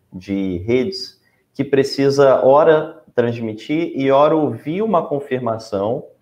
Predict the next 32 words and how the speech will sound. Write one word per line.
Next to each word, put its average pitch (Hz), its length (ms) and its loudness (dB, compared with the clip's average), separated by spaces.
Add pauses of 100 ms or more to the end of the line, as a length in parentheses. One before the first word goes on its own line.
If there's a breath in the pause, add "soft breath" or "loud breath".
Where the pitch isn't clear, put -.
(320)
do 120 180 -6
que 123 120 -6
foi 127 200 0
transmitido, 131 800 -4
né? 101 220 0
Esse, - 240 -8
pra 113 160 2
quem 107 420 -2 (280 loud breath)
é 104 80 2
um 107 80 2
pouquinho 110 300 0
mais 123 200 0
técnico, 151 300 2
esse 151 180 0
é - 20 4
o 156 40 2
protocolo 147 540 2
T 156 180 -2
C - 180 -4
P, 95 300 -2
tá? 98 220 2
Ele 104 140 2
predomina 113 680 -2
aí, 101 340 -4 (360 soft breath)
é, 92 420 2
boa 107 300 2
parte 110 260 0
das 104 140 -2
comunicações 104 680 -4
na 107 120 -6
internet, 104 760 -6
tá? 95 320 -4